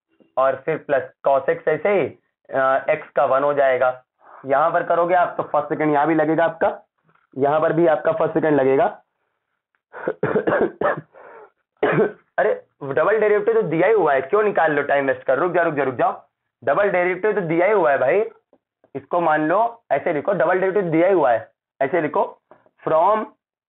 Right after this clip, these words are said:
given differential equation, क्यों जबरदस्ती दिमाग लगा रहे हैं हम लोग, given differential equation तो दिया ही हुआ है आपको, डी टू Y by D X two की value यहाँ से निकाल लो,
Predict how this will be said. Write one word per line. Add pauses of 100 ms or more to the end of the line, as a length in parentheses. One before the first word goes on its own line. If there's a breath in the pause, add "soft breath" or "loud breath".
(1120)
given
differential
equation,
क्यों
जबरदस्ती
दिमाग
लगा
रहे
हैं
हम
लोग, (680)
given
differential
equation
तो
दिया
ही
हुआ
है
आपको, (460)
डी
टू
Y
by
D
X
two
की
value
यहाँ
से
निकाल
लो,